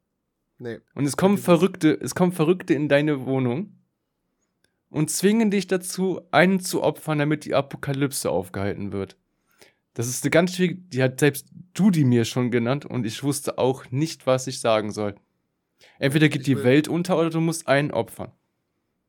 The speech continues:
Speaker 2: Und es würden
Speaker 1: würde mich
Speaker 2: beide
Speaker 1: selber
Speaker 2: sterben.
Speaker 1: nehmen.
Speaker 2: Das geht nicht. Es ist immer ein Auserwählter.
Speaker 1: Das bin ich.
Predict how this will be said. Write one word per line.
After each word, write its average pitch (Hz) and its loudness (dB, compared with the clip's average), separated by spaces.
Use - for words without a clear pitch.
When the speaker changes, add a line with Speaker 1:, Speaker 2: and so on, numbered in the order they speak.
Speaker 2:
Und 123 -6
es 120 -8
würden 139 -2
Speaker 1:
würde 131 -6
mich - -4
Speaker 2:
beide 107 2
Speaker 1:
selber 98 -2
Speaker 2:
sterben. 107 -12
Speaker 1:
nehmen. 104 -16
Speaker 2:
Das - -6
geht 135 -4
nicht. 98 -12
Es 104 -10
ist - -8
immer 123 -2
ein 113 -2
Auserwählter. 101 -8
Speaker 1:
Das 123 -18
bin 123 -14
ich. 104 -14